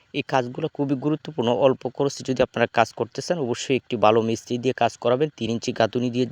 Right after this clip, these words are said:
জি-, দিয়ে যদি আপনারা কাজগুলি করাইতে চান, তিন ইঞ্চি গাঁথুনিগুলো খুবই সূক্ষ্মভাবে করতে হয়, ধীরে ধীরে করতে হয়। সুন্দর করে কাজগুলো করলে কিন্তু কাজগুলো মজবুতই হবে, কাজগুলো কিন্তু দুর্বল হবে না।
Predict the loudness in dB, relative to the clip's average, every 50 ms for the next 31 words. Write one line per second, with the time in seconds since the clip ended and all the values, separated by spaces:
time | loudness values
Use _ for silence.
0 | -6 -6 -4 -4 -4 -2 0 2 2 2 0 -2 -2 -2 -2 0 0 -2 -2 2
1 | 2 0 0 0 -2 -4 -4 -2 0 0 0 0 -2 -4 -4 -2 -2 -2 -2 -6
2 | -12 -20 -20 -20 -20 _ -2 0 0 0 0 0 4 6 6 6 6 4 2 2
3 | 2 4 4 4 4 2 -2 -2 -2 -2 -2 -4 -4 -2 -2 2 2 4 2 2
4 | 2 4 2 2 2 0 -2 2 2 2 2 0 _ -20 -20 _ _ _ -12 -6
5 | 0 2 2 4 4 4 2 4 4 2 0 _ 2 2 2 2 2 0 -2 0
6 | 0 0 2 4 2 2 4 4 2 2 2 0 -2 -2 0 2 0 0 0 -2
7 | -6 -8 -14 -10 -10 -4 2 2 2 2 2 -2 -2 0 0 0 0 -2 -2 -8
8 | -4 -4 -2 -2 -2 -2 -2 -2 0 0 0 0 -2 -6 -6 -6 -6 -6 -8 -8
9 | -4 -4 -4 -2 -2 -2 -2 -2 -4 -2 -4 -6